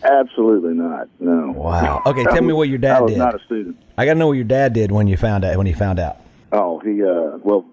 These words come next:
Speaker 1: one, he asked me about eight hundred thousand questions about Johnny Cash. He loved
Speaker 2: Yeah.
Speaker 1: Johnny Cash <laughs> and Willie and all of 'em. But, uh,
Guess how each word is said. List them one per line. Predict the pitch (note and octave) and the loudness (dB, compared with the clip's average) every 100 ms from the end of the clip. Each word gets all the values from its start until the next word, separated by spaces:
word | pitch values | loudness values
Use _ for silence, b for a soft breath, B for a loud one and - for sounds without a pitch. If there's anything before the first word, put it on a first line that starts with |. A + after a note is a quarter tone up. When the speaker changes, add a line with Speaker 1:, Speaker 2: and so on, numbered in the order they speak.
| - | -6
Speaker 1:
one, | A#2 A#2+ G2 | -2 -2 0
he | G2 | 0
asked | G2 - | 0 -4
me | F2+ | -6
about | F2 E2+ F#2 | -4 -4 0
eight | G#2 | 0
hundred | G2+ F2 | 0 -2
thousand | G2 F#2+ E2+ | 0 0 -2
questions | E2+ F#2+ F#2 E2+ E2+ | -4 -2 -2 -6 -4
about | E2+ E2 | -4 -2
Johnny | F#2+ E2+ | -4 -4
Cash. | - F#2 D2 C2+ - | 0 0 0 -4 -10
He | G2 | -6
loved | E2+ E2+ | -4 -4
Speaker 2:
Yeah. | |
Speaker 1:
Johnny | D2 C#2+ | -8 -8
Cash | E2+ D2 C#2 - - _ | -4 -4 -4 -10 -12 _
<laughs> | _ | _
and | F2 F2 | 0 2
Willie | F#2 G2+ F#2+ | 4 4 2
and | E2+ | 2
all | G2+ D#2 | 0 0
of | D2+ | -2
'em. | C#2+ | -4
But, | - - | -8 -4
uh, | F2 E2+ C#2+ | 0 0 -2